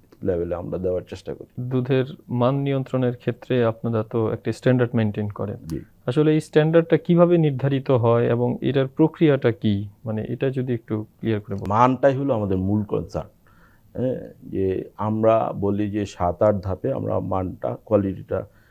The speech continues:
Speaker 1: নিশ্চিত করার চেষ্টা
Speaker 2: মানে,
Speaker 1: করি।
Speaker 2: ধাপগুলো কি কি?
Speaker 1: ধাপগুলোই বলতেছি। প্রথম ধাপ হলো যে ফার্মার যেখানে একটা সোসাইটি ফর্ম করি, আমি প্রথমেই বলেছি, ওই সোসাইটিতে আমাদের একজন ম্যানেজার থাকেন।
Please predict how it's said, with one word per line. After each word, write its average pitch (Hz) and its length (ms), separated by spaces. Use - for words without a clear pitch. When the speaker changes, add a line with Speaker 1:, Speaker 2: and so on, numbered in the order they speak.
Speaker 1:
নিশ্চিত 123 420
করার 95 180
চেষ্টা 104 240
Speaker 2:
মানে, 120 100
Speaker 1:
করি। 90 60
Speaker 2:
ধাপগুলো 156 420
কি 123 180
কি? - 200
Speaker 1:
ধাপগুলোই 107 520
বলতেছি। - 380
প্রথম 147 400
ধাপ 139 200
হলো 135 300
যে 101 240
ফার্মার 110 560
যেখানে 107 600
একটা 101 180
সোসাইটি 113 440
ফর্ম 98 220
করি, 98 260
আমি 92 200
প্রথমেই 101 400
বলেছি, - 440
ওই 107 120
সোসাইটিতে 117 680
আমাদের 95 360
একজন 95 240
ম্যানেজার 90 420
থাকেন। - 300